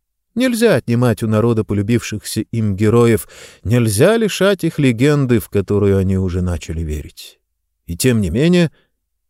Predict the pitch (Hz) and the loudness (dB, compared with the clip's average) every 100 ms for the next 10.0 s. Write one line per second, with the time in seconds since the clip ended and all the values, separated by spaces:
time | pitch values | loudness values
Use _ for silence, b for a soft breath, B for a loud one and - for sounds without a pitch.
0 | _ _ - 113 170 160 147 113 123 117 | _ _ -2 2 2 0 -2 0 0 2
1 | 160 175 - - 151 143 139 120 127 127 | 2 0 -8 -6 -4 -2 -2 0 2 4
2 | 110 B B B - 98 - 107 113 101 | 2 B B B -8 -6 -2 2 2 0
3 | 92 98 101 - 76 73 _ _ _ _ | -2 -2 -2 -4 -8 -10 _ _ _ _
4 | 247 180 151 165 156 143 123 - 131 - | -2 0 0 0 0 0 0 0 -2 0
5 | 147 - 139 147 135 127 110 - 101 98 | -2 0 2 2 2 0 -2 -2 -2 -2
6 | 87 - 202 151 - - B B B - | -4 -8 -8 -8 -8 -12 B B B -2
7 | 127 139 131 123 - 110 98 92 143 139 | 2 2 2 0 0 0 0 2 2 2
8 | - - 110 92 92 87 90 95 - - | -2 -4 -4 -4 -4 -4 -4 -6 -8 -10
9 | 95 - 78 78 - - 117 120 110 87 | -8 -8 -8 -10 -8 0 2 2 0 -4